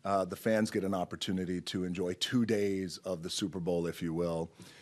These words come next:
and enjoy great matches, great entertainment, and, uh, and, and also, in addition to that, uh, we get to create more opportunities for the wrestlers and for the performers.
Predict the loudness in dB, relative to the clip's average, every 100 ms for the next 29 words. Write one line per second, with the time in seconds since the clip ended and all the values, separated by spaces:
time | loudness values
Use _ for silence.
0 | -20 -20 -20 _ 0 2 2 2 0 -2
1 | -4 -6 0 2 2 2 -2 -8 0 4
2 | 4 4 4 2 2 0 -2 -2 0 2
3 | 0 -2 -2 -2 -2 -2 -4 -8 -10 -6
4 | -2 0 0 0 -2 -4 -6 -4 -4 -6
5 | -12 _ _ _ _ _ -6 -4 -2 -2
6 | 0 0 2 2 2 -2 _ _ _ -20
7 | -20 _ -2 0 2 2 0 0 -4 -6
8 | _ -20 -20 -20 -20 -20 _ _ -6 -4
9 | -2 -2 -2 -2 -2 -2 0 0 0 -2
10 | -4 -4 -2 -2 -4 -6 -4 -2 -2 -2
11 | -4 -4 -2 -2 -2 -8 -14 -14 -12 -4
12 | 0 2 0 -2 -8 -2 2 2 0 -6
13 | -12